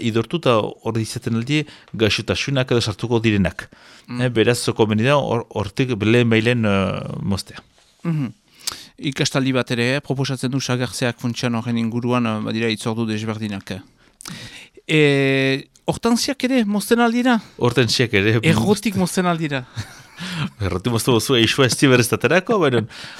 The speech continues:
Speaker 1: hortantziak gure, gure hauetan auniz badire, eta nahiko ederrak izaten dire, da landare gutietek loreatuztenak, eh, udan, eta denbora honitz iraute udanak.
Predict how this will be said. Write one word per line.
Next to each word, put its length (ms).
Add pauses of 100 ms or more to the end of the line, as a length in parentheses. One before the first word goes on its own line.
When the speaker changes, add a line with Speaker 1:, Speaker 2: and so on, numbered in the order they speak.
Speaker 1:
hortantziak 560
gure, 300 (260)
gure 320
hauetan 320
auniz 240
badire, 420
eta 300
nahiko 380
ederrak 180
izaten 320
dire, 240 (360)
da 340
landare 420
gutietek 640
loreatuztenak, 800
eh, 280
udan, 400
eta 180
denbora 240
honitz 240
iraute 260
udanak. 460